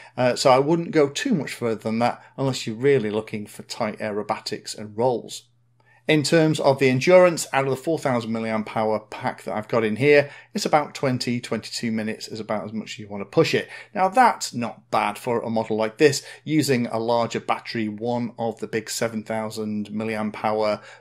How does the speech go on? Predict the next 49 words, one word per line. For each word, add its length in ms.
batteries, 560
that 160
things 240
like 140
the 80
lithium 420
ion, 400
is 240
going 240
to 80
give 220
you 240
an 180
awful 380
lot 180
more 160
flight 320
time. 340
Uh, 280
cruising 760
is 160
running 400
at 100
about 540
forty 380
miles 240
an 100
hour, 400
pulling 280
at 80
about 400
ten 400
amps. 440
So 240
you 220
can 100
definitely 300
get 140
some 160
decent 380
flight 300
time 260
out 200
of 40
this 320
with 120
the 80
right 200
battery. 500